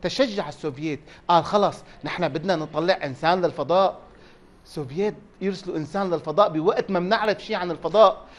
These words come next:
ب اثناعش نيسان عام ألف وتسعمية وواحد وستين تجهز يوري جاجارين بالمركبة. قبل اثناعش ساعة طلع على المركبة، تخيلوا يا حرام، اثناعش ساعة مقضيها مربوط وعم يستنى لحظة الانطلاق.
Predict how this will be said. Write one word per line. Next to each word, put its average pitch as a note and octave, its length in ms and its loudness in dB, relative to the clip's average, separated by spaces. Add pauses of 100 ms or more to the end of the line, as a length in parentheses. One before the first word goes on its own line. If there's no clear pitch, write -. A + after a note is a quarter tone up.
(160)
ب - 40 -2
اثناعش D4 420 -2
نيسان A3 260 -4
عام F#3+ 200 0
ألف G#3+ 140 -2
وتسعمية G#3 360 -6
وواحد G3 180 -6
وستين G#3+ 300 -6 (120)
تجهز F3 520 0
يوري G3 280 2
جاجارين G3 720 4 (220)
بالمركبة. F#3+ 540 2 (400)
قبل G#3 180 4
اثناعش C4 400 -4
ساعة B3 320 -2
طلع A3 200 0
على - 140 4
المركبة، - 320 0
تخيلوا G#3 420 0
يا F#3 80 4
حرام، F#3+ 400 0 (260)
اثناعش A#3 340 -2
ساعة A3 360 4
مقضيها F#3+ 520 2
مربوط G3+ 540 2 (340)
وعم F#3+ 240 4
يستنى B3 340 2
لحظة G#3 340 0
الانطلاق. F3 540 0